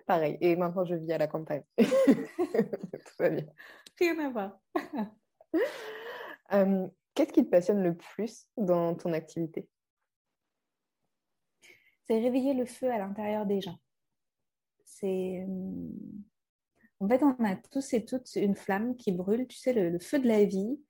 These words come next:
Speaker 1: Mm.
Speaker 2: la capacité à entendre, euh, les messages de, de la vie, à les suivre, à rencontrer des synchronicités, à faire des grandes choses. Euh, quand je dis des grandes choses, c'est, c'est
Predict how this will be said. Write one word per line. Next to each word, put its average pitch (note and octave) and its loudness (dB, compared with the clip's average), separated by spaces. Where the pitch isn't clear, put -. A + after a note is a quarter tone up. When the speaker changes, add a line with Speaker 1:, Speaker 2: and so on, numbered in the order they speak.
Speaker 1:
Mm. F3 -10
Speaker 2:
la F#3+ 2
capacité A#3 0
à G3 2
entendre, A3+ -2
euh, F#3 2
les F#3+ 0
messages G3 -6
de, F3 2
de F3+ 0
la F3+ 2
vie, A3+ -2
à F3 0
les F3 0
suivre, B3 -2
à F3+ 2
rencontrer F#3+ -2
des F#3+ 0
synchronicités, A3+ -2
à F3+ -6
faire G3 0
des F3 2
grandes A3+ 2
choses. A#3+ 0
Euh, F#3 2
quand C4 2
je C4+ 0
dis D#4 2
des C#4+ 2
grandes A#3 0
choses, C4+ 0
c'est, G3+ -2
c'est G#3 -6